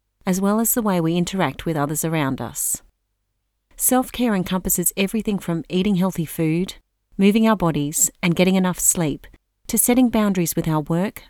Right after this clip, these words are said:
friends, and family, as well as making time to do the things we enjoy.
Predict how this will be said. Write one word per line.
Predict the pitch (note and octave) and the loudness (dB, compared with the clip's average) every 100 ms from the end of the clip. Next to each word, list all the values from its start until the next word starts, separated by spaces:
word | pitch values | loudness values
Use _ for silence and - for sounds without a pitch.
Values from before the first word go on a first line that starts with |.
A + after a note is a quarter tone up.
| _ | _
friends, | - E3+ D#3 D3 - | -4 0 0 -2 -4
and | F#3 F#3+ | -2 -2
family, | F#3 E3 D3+ - E3 C#3+ _ _ _ - | -2 -2 -2 -4 -10 -14 _ _ _ -4
as | G3+ | 0
well | C4 C#4 | 2 2
as | C4 | 2
making | A3+ G3 F#3+ | -2 0 -4
time | D#3+ F3 D#3+ D#3 | -2 -4 -2 -4
to | D#3+ | -4
do | E3+ F3 | -2 -2
the | |
things | F3+ E3 D3+ - | -2 -2 -4 -4
we | D3+ | -4
enjoy. | D3+ D3+ E3 C3+ C3 | -4 -2 -2 -2 -6